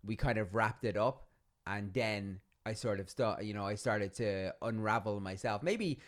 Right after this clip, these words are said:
maybe by stopping the videos, you know, because I did it every day for ten years, you know, and by maybe, like, stopping making videos, I had a moment to go, "Hello, <laughs> what are you doing?" You know? And then I was like, "I don't know,"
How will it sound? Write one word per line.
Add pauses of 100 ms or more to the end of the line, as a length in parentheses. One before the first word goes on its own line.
(120)
maybe
by
stopping
the
videos, (340)
you
know,
because
I
did
it
every
day (160)
for
ten
years, (180)
you
know,
and
by
maybe,
like,
stopping
making
videos, (500)
I
had
a
moment
to
go, (540)
"Hello, (540)
<laughs>
what
are
you
doing?" (200)
You
know?
And
then
I
was
like,
"I
don't
know,"